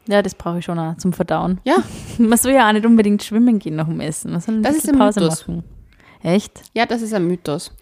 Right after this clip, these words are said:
Speaker 2: Das heißt nur bei Menschen, die herzkrank sind.
Speaker 1: Oh Gott.
Speaker 2: Also Menschen, die herzkrank sind, sollten nicht unbedingt, äh,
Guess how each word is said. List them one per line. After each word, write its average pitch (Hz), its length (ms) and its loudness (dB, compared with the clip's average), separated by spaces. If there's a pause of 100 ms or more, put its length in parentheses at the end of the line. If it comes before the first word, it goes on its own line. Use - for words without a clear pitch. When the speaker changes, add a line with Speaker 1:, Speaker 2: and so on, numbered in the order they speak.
(340)
Speaker 2:
Das - 180 -2
heißt 269 180 2
nur 277 120 6
bei 285 120 4
Menschen, 233 360 0
die 233 60 -4
herzkrank 190 680 -4
sind. - 300 -12
Speaker 1:
Oh 190 80 0
Gott. - 420 -12 (640)
Speaker 2:
Also 214 200 -2
Menschen, 269 340 2
die 254 100 2
herzkrank 240 580 -2
sind, 254 220 -4
sollten 220 360 -4
nicht 269 240 -2
unbedingt, 233 800 -2 (100)
äh, 196 280 0